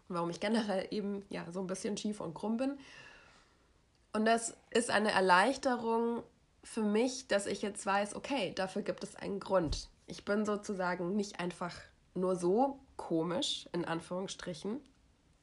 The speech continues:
sondern es gibt einen legitimen Grund, nämlich diese Hüftdysplasie, warum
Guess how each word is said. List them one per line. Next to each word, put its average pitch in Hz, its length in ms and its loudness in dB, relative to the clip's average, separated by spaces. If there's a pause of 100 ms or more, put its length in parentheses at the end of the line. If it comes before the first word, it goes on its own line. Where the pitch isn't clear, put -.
(400)
sondern 185 300 0
es 160 160 -6
gibt - 200 -8
einen 175 160 -2
legitimen 220 640 0
Grund, 214 440 0 (560)
nämlich 202 300 2
diese 170 280 -2
Hüftdysplasie, 180 1000 -2 (580)
warum 202 600 2